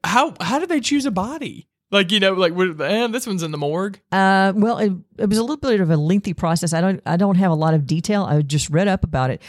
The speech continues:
Speaker 2: But anyway, just to back up a little bit.
Speaker 1: Yeah.
Speaker 2: Uh, England had, uh, had already, I guess they had maybe the,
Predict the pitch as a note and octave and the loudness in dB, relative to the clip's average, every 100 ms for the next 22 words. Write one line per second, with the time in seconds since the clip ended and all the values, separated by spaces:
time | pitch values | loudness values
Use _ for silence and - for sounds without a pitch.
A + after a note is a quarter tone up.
0 | - - G#3 G#3 D#3 F3 E3+ D#3+ E3 A3 | -14 -2 2 2 0 -2 -4 -4 -2 -6
1 | G3 D#3 C#3 C#3 A#2+ F#3+ D#3+ - - D#3+ | -4 -4 -2 -4 -2 0 0 -4 0 0
2 | D3 - _ - A3 C4+ A#3+ G#3+ G3 F#3 | 0 -4 _ 0 2 4 2 4 4 4
3 | F3 D#3+ - - C#3 B2+ B2 - - F3 | 4 2 0 -2 -2 -2 -8 -6 0 2
4 | E3 F#3 G3 F#3 F3+ E3 - D3 G3 G3+ | 2 2 2 2 0 0 -2 -2 -2 0
5 | F#3 E3+ D3+ D#3+ D3+ D#3+ E3+ D#3+ D3 C#3+ | -2 0 -2 0 0 0 0 0 -2 -4
6 | G#2+ | -10